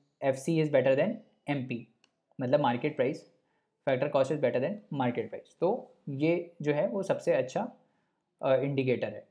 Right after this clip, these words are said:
ठीक है? अब नेक्स्ट एक कॉन्सेप्ट है कि जीवीए क्या होता है, ये मैंने आपको बता दिया है कि ग्रॉस वैल्यू एडेड क्या होता है।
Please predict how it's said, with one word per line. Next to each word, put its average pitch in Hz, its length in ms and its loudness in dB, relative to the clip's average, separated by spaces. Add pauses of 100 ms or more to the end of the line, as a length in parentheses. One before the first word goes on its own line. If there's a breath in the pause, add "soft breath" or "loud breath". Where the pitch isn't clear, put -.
(100)
ठीक 202 140 2
है? - 220 -4 (380 soft breath)
अब 170 120 6
नेक्स्ट 180 300 4
एक 185 100 2
कॉन्सेप्ट 170 360 4
है 180 80 6
कि 180 180 -2
जीवीए 147 420 0
क्या 143 120 4
होता 127 100 2
है, 135 60 4
ये 156 100 2
मैंने 156 180 2
आपको 156 200 2
बता 123 280 2
दिया 123 180 -2
है 120 60 -4
कि 131 120 -10
ग्रॉस 131 380 2
वैल्यू 139 340 6
एडेड 131 360 4
क्या 123 100 2
होता 107 200 -8
है। 101 140 -14